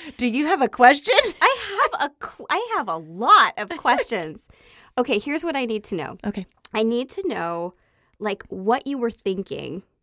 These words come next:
Speaker 2: Like, what were you thinking? And yeah, that's where I wanna start. Like, what were,
Speaker 1: <gasps> What was
Speaker 2: what
Speaker 1: I
Speaker 2: was
Speaker 1: thinking?
Speaker 2: happening in that little brain? Because you are the last person on earth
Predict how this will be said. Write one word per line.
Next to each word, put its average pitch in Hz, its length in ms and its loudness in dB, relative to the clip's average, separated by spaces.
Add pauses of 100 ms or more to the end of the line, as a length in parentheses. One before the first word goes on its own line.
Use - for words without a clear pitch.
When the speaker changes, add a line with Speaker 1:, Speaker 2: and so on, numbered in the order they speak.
Speaker 2:
Like, 226 200 -8
what 294 240 -4
were 285 60 -6
you 220 120 -4
thinking? 208 640 -6 (440)
And 208 480 2 (1160)
yeah, 214 220 0
that's - 240 -6
where 233 80 -4
I - 20 -2
wanna 180 220 -8
start. 160 320 -10 (120)
Like, 330 220 -4
what 415 220 2
were, 453 240 6
Speaker 1:
<gasps> 349 80 -14
What 381 200 4
was 427 200 0
Speaker 2:
what 403 100 6
Speaker 1:
I 466 40 4
Speaker 2:
was 523 120 2
Speaker 1:
thinking? 269 180 -2
Speaker 2:
happening 285 420 -2
in 220 100 -2
that 214 180 -4
little 233 220 -4
brain? 214 360 -2
Because 285 300 4
you 330 200 6
are 294 280 4 (400)
the 220 240 6
last 220 480 4
person 240 380 -2
on 180 240 0
earth 170 360 -4